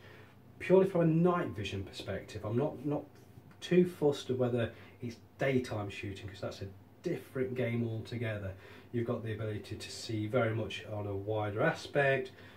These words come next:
You've got the ability to see on how wind is performing, a multitude of other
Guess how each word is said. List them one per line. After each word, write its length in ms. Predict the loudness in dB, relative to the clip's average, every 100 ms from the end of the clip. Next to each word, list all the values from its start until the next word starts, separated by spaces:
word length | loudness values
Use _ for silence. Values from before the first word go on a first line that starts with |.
| -14
You've 460 | -6 -2 -2 -2 -6
got 380 | -4 -2 -2 -4 -10
the 80 | -8
ability 480 | -6 -4 -4 -6 -8
to 180 | -10 -10
see 320 | -8 -4 -4
on 180 | -4 -6 -4
how 120 | -4
wind 480 | 4 6 8 8 4
is 100 | 0
performing, 960 | -6 0 10 10 10 8 6 4 2 -2 -16 -8
a 140 | -4 -2 6
multitude 480 | 6 6 2 2
of 80 | 2
other 160 | -2